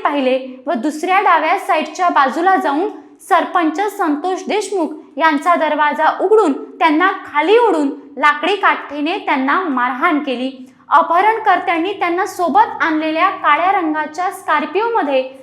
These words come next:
बळजबरीने बसवून केजच्या दिशेने भरधाव वेगात ते निघून गेले. या प्रकरणात सरपंच संतोष देशमुख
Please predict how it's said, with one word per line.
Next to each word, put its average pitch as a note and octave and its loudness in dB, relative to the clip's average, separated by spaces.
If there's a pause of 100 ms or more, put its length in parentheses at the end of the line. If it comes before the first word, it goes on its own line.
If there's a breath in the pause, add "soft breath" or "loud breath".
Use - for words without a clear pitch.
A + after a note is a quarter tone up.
बळजबरीने E4+ 2
बसवून D#4+ 0 (340)
केजच्या D#4 -2
दिशेने E4+ -2
भरधाव D#4 0
वेगात C4 0
ते G4+ -4
निघून D#4 0
गेले. A#3+ -4 (560)
या E4+ 4
प्रकरणात F#4 2 (180)
सरपंच F#4+ 0 (140)
संतोष F#4+ -4
देशमुख F#4+ 0